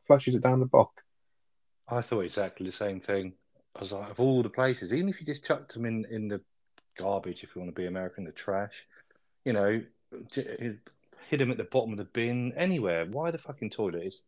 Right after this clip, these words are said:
Speaker 2: a bit strange. Obviously, Walt had to find them, so they had to do something a bit stupid. But, I mean, Skylar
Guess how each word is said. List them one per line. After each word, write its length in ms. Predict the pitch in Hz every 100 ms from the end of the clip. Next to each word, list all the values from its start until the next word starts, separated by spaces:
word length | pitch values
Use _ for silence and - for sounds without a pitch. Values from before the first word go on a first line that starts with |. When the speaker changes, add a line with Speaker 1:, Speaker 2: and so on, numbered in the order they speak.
| -
Speaker 2:
a 60 | 95 -
bit 240 | 123 95 -
strange. 480 | - 90 85 92
Obviously, 280 | 117 107 90
Walt 220 | 90 104 -
had 140 | 101
to 80 | -
find 340 | - 98 95 85
them, 220 | 90 110 _ - _ _ _
so 260 | 92 90 90
they 120 | 92
had 120 | 101 -
to 60 |
do 120 | 98
something 280 | 87 101 87
a 40 | -
bit 180 | 104
stupid. 460 | - - 85 - 90
But, 260 | 104 101 - _ - _ _ _
I 80 | 98
mean, 380 | 98 101 104 92
Skylar 680 | - - 123 110 95 95